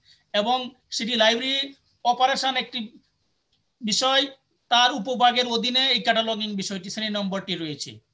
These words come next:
আমরা এ নম্বর শ্রেণী নম্বর হিসেবে পাই, কিন্তু এ দাপেই থেকে যাওয়া যাবে না।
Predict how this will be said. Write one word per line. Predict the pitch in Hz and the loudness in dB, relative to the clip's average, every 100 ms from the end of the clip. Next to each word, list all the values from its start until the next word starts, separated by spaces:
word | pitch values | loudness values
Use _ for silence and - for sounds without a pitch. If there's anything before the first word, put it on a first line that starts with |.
| _ _ - | _ _ -6
আমরা | 220 247 262 | -4 0 0
এ | 254 254 | 0 0
নম্বর | 233 240 233 262 254 | 2 2 2 0 -2
শ্রেণী | - 247 247 | -8 -10 -8
নম্বর | 240 240 254 | -6 -2 -2
হিসেবে | 220 240 240 | -2 -4 -6
পাই, | 226 202 185 165 | -4 -2 -2 -2
কিন্তু | 269 269 269 156 120 _ _ _ _ _ _ | -8 -8 -8 -10 -12 _ _ _ _ _ _
এ | 226 233 | 0 2
দাপেই | 190 220 320 311 | 4 2 2 0
থেকে | - 254 277 262 | 0 -2 0 2
যাওয়া | 233 226 220 208 | 4 6 6 4
যাবে | 196 196 202 196 | 2 2 2 0
না। | 185 190 127 - | 2 2 0 -6